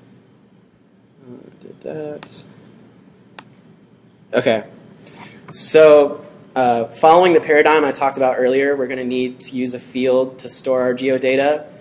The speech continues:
and then this will allow us to, um, to map any entity, uh, 'cause entities can have fields. So you can map users, taxonomies,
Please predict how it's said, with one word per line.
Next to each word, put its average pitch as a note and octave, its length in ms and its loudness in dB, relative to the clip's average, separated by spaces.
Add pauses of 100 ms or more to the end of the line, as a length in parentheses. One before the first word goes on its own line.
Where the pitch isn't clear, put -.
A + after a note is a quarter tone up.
(140)
and B2 100 -4
then B2 140 -4
this A#2+ 160 -6
will B2+ 120 -2
allow A#2+ 280 0
us - 300 -8
to, B2 360 -4 (580)
um, G#2+ 400 -12 (100)
to C3 100 -4
map B2 360 -2
any B2 300 -4
entity, C3 640 -6 (440)
uh, A2+ 240 -10 (260)
'cause - 160 -14
entities A#2+ 480 -10
can - 160 -12
have A#2 220 -10
fields. B2+ 500 -8 (300)
So - 140 -10
you A#2 60 -8
can A#2+ 120 -10
map A#2+ 240 -10
users, B2 420 -6
taxonomies, A#2+ 920 -6